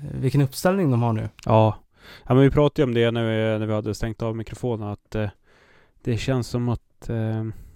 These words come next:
Speaker 2: Real Ragde, det, det finns liksom inte längre. Inte med den starka bredden som laget kommer ha nu, med tanke på, alltså, ja, som har en otrolig, otrolig bredd på åkarna. Det är ju inte bara att de har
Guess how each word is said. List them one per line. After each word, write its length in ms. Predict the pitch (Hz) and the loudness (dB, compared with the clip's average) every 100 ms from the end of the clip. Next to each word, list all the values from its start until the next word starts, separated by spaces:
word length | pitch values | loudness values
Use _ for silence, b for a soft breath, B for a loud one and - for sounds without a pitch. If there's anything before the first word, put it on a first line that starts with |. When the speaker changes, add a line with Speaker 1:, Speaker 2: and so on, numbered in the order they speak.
| b b _ 165 | b b _ 0
Speaker 2:
Real 460 | 123 123 123 117 | 4 6 6 4
Ragde, 680 | 123 117 120 143 117 104 104 | 4 2 4 4 6 4 2
det, 400 | 107 139 120 117 | 2 2 2 0
det 120 | 117 131 | -2 -4
finns 320 | - 147 - | -2 -4 -4
liksom 200 | 110 104 | -4 -4
inte 140 | 107 | 0
längre. 380 | 110 107 107 104 - B B B | 0 0 0 -2 -4 B B B
Inte 280 | B 127 - | B 0 4
med 100 | 139 | 4
den 160 | 131 123 | 4 0
starka 760 | - 127 113 - - 135 117 | 2 4 4 2 2 6 6
bredden 520 | 113 120 135 123 113 | 6 4 4 2 -6
som 180 | 104 110 | -4 -4
laget 400 | 113 135 113 104 | 0 0 0 -2
kommer 220 | - 113 | -2 -2
ha 220 | 117 113 110 | 2 2 0
nu, 160 | 120 | -2
med 120 | 107 | -2
tanke 320 | - 110 104 107 | -2 -2 -4 -6
på, 300 | - 107 101 B B B B | -2 -2 -4 B B B B
alltså, 360 | 147 - 127 107 b b b b b b _ - | 2 4 2 0 b b b b b b _ -14
ja, 180 | 131 135 | -10 -6
som 140 | 131 | -4
har 80 | 131 | -4
en 60 | - | -4
otrolig, 640 | - - 175 196 139 117 120 | -8 -4 0 0 0 0 -2
otrolig 460 | - 143 123 113 | -2 -4 -2 -2
bredd 340 | 120 147 117 117 | 0 0 0 -4
på 140 | 113 | -4
åkarna. 360 | 113 - 113 110 | -4 -4 -4 -2
Det 80 | |
är 20 | 123 | -2
ju 60 | |
inte 180 | 113 180 | -2 -2
bara 180 | 143 113 | 2 2
att 80 | - | 0
de 140 | 110 | -2
har 260 | 110 107 | 0 0